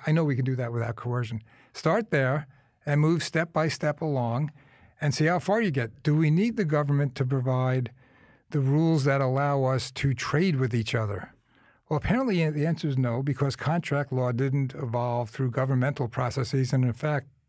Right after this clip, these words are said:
the English government had to incorporate the law merchant into the national law wholesale because it was a better product than what the national, so we don't need it for that.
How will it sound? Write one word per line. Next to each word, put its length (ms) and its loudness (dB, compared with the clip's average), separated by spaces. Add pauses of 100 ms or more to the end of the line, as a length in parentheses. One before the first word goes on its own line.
(380)
the 300 0 (800)
English 340 2
government 380 2
had 240 0
to 120 2
incorporate 720 0
the 80 -2
law 180 2
merchant 460 0
into 680 2 (640)
the 300 4
national 500 2
law 260 0
wholesale 840 0 (300)
because 320 2
it 40 2
was 180 4
a 40 4
better 240 2
product 460 -2
than 160 2
what 140 -2
the 80 -2
national, 340 -2
so 100 0
we 120 2
don't 140 2
need 140 0
it 60 0
for 120 -4
that. 200 -4